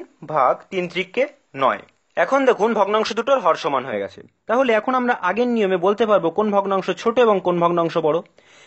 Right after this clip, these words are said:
এখানে দেখুন লব বড় আছে কে? পাঁচ এবং তারপরে আছে তিন। তাহলে বড় ভগ্নাংশ হচ্ছে পাঁচের নয় এবং ছোট ভগ্নাংশ হচ্ছে তিনের নয়। তাহলে একই রকমভাবে আমরা এই উদাহরণটাও সমাধান করতে পারবো। এখানে দেখুন ভগ্নাংশগুলোর হর আলাদা আলাদা আছে।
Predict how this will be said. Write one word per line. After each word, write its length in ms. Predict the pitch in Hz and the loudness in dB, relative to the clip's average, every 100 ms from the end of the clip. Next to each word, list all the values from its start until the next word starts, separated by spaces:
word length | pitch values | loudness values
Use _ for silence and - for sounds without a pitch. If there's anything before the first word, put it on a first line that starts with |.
| - | -2
এখানে 240 | 202 254 247 | 0 2 2
দেখুন 240 | 233 247 196 | 0 0 2
লব 140 | 190 214 | 2 4
বড় 180 | 208 220 226 | 2 4 2
আছে 180 | 220 | 0
কে? 140 | 226 233 233 - | -4 -6 -8 -4
পাঁচ 220 | 170 180 - _ _ _ _ | -4 -4 -10 _ _ _ _
এবং 160 | 196 226 233 | -2 -2 2
তারপরে 360 | 185 180 185 | 0 2 2
আছে 160 | 185 190 | 2 0
তিন। 200 | 202 233 - _ - | -6 -8 -8 _ -4
তাহলে 180 | 202 214 175 | 0 0 2
বড় 160 | 196 254 | 2 2
ভগ্নাংশ 480 | 226 208 196 190 180 | 0 -2 -2 -2 -4
হচ্ছে 320 | 175 165 - 156 - | -4 -4 -4 -4 -2
পাঁচের 380 | 131 131 190 214 226 | -2 -2 -2 0 0
নয় 160 | 277 - _ _ - | -2 -6 _ _ -4
এবং 200 | 165 165 160 160 _ _ | 0 2 0 -4 _ _
ছোট 160 | 220 226 | 0 2
ভগ্নাংশ 500 | 262 180 151 147 143 | 2 0 0 -4 -2
হচ্ছে 320 | 151 143 - 254 254 | -4 -4 -6 -10 -10
তিনের 340 | 135 113 104 98 | -10 -6 -4 -6
নয়। 200 | 92 - _ _ _ _ _ _ - | -12 -18 _ _ _ _ _ _ -2
তাহলে 160 | 240 233 | 2 2
একই 220 | 208 269 | 2 0
রকমভাবে 440 | 269 277 254 226 175 | 0 0 0 2 2
আমরা 200 | 185 208 | 0 -2
এই 140 | 208 | -4
উদাহরণটাও 500 | 233 233 254 254 269 247 | -4 0 2 2 0 2
সমাধান 260 | 226 220 233 | 2 2 2
করতে 220 | 220 220 | 2 2
পারবো। 240 | 214 208 254 _ _ _ _ - | 2 0 -4 _ _ _ _ -4
এখানে 240 | 214 269 | 0 2
দেখুন 260 | 277 269 196 | 2 2 0
ভগ্নাংশগুলোর 720 | 160 165 202 233 254 254 277 254 | 2 2 2 -2 -2 0 0 2
হর 200 | 185 226 | 2 2
আলাদা 320 | - 151 135 | 2 2 2
আলাদা 220 | 123 110 | 0 0
আছে। 160 | 104 | -2